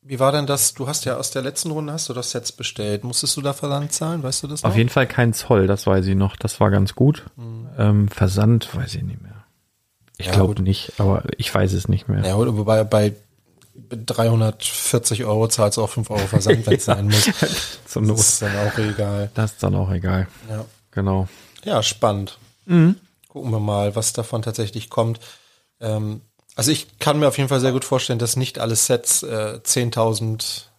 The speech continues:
Speaker 1: also die, diese Auflage von zehntausend Sets
Speaker 2: Nein,
Speaker 1: erreichen.
Speaker 2: glaub ich auch
Speaker 1: Das,
Speaker 2: nicht.
Speaker 1: das kann ich mir nicht vorstellen.
Speaker 2: Aber ab dreitausend wird produziert.
Speaker 1: Genau.
Speaker 2: Ja, okay.
Speaker 1: Und wenn fünf Sets dreitausend haben, sind die anderen auch automatisch raus.
Speaker 2: Mhm.
Speaker 1: Mhm.
Speaker 2: Ja, cool.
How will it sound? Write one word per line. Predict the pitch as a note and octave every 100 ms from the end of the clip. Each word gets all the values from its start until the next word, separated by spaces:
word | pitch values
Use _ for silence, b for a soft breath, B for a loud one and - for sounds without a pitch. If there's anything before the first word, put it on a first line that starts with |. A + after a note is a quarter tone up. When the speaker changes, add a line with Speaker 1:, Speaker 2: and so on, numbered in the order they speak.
| _ _ _ _ _ _
Speaker 1:
also | A2 G2
die, | G#2 G#2
diese | G#2+ A2+
Auflage | A2+ B2 B2 A2 A2
von | A2+
zehntausend | A2 A#2+ A2+ A2 G#2+ G#2+
Sets | - A2+ - -
Speaker 2:
Nein, | G2
Speaker 1:
erreichen. | F2 G#2+ G2 A#2+ - -
Speaker 2:
glaub | G#2 G2+
ich |
auch | B2
Speaker 1:
Das, | G#2+
Speaker 2:
nicht. | -
Speaker 1:
das | -
kann | - A#2
ich |
mir | A2+ A2
nicht | A#2+
vorstellen. | - A#2+ - -
Speaker 2:
Aber | B2+
ab | -
dreitausend | C3 C#3 C#3 C3+ A#2
wird | A#2+ -
produziert. | - G#2 - G#2+ F2+ - _
Speaker 1:
Genau. | B2 A2 F#2+ _ _
Speaker 2:
Ja, | G2+ F#2+
okay. | G2 G#2
Speaker 1:
Und | - A#2+
wenn | B2 A#2
fünf | - C3+
Sets | - B2 -
dreitausend | - A2+ A#2 A#2+ A2+ A2
haben, | G#2+ A2+ A#2
sind | A2
die | A#2
anderen | A2+ A2
auch | G#2+
automatisch | A2 G2+ G#2+ G#2 G#2 - G2
raus. | G2+ G2+
Speaker 2:
Mhm. | C#3 E3+ - _ _ _
Speaker 1:
Mhm. | A2 A2 A2 A2+ - _ _ _ _ _ _ -
Speaker 2:
Ja, | A#2+ E2+ - -
cool. | A#2+ F#2